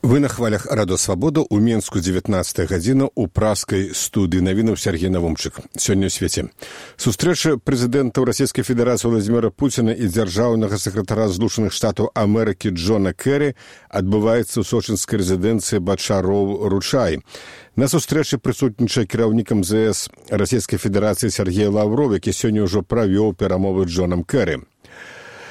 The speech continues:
Як паведаміў раней амерыканскі бок, у цэнтры перамоў Пуціна і Керры сітуацыя ва Ўкраіне, Сірыя, абстаноўка ў Йемене. Гэта першы візіт Керры ў Расію пасля эскалацыі крызісу ва Ўкраіне.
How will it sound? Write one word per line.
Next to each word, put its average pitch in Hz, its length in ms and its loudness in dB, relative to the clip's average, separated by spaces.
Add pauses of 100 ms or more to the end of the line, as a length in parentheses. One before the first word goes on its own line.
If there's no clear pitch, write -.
(400)
Як 120 280 0 (160)
паведаміў 123 560 2
раней 120 360 2 (120)
амерыканскі 110 720 0
бок, 123 320 -2
у 135 160 0
цэнтры 127 480 0
перамоў 110 560 0
Пуціна 110 480 2
і 110 160 -2
Керры 143 480 0
сітуацыя 113 640 0
ва 95 160 2
Ўкраіне, 135 720 0
Сірыя, 131 560 0
абстаноўка 107 560 -2
ў 90 80 0
Йемене. 90 560 0
Гэта 117 240 -2
першы 135 400 0
візіт 107 320 0
Керры 113 320 0
ў 101 80 2
Расію 117 400 2
пасля 113 400 -2
эскалацыі 107 560 -2
крызісу 98 400 0
ва 95 160 2
Ўкраіне. 90 560 0